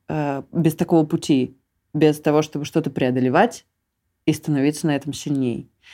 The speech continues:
Поэтому лично, вот в концепции именно личности для меня это дало именно гордо поднятую голову и понимание, что я могу с кем угодно разговаривать как, ну, на, на, на равных, и, э, это не зависит от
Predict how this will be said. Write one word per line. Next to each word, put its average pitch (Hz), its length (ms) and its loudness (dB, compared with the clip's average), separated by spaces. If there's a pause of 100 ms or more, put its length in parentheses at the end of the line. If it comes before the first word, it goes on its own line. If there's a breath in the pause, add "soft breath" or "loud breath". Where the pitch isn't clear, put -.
(220 loud breath)
Поэтому 147 680 4
лично, 147 800 2
вот 139 280 -2
в 127 760 -2
концепции 147 420 2
именно 151 160 4
личности 151 640 0
для 135 140 -2
меня 143 260 2
это 190 140 0
дало 139 320 6
именно 147 440 2
гордо 156 340 2
поднятую 143 420 2
голову 196 340 6
и 139 60 -6
понимание, 151 420 2
что 156 160 -4
я 143 60 2
могу 143 280 0
с - 200 -10
кем 143 220 0
угодно 175 440 4
разговаривать 139 540 0
как, - 200 -18
ну, 156 360 0
на, 139 160 -2 (100)
на, 143 280 0
на 151 160 2
равных, 185 480 4 (420 loud breath)
и, 147 680 4
э, 139 680 0
это 151 220 0
не 160 100 4
зависит 147 560 0
от - 280 -8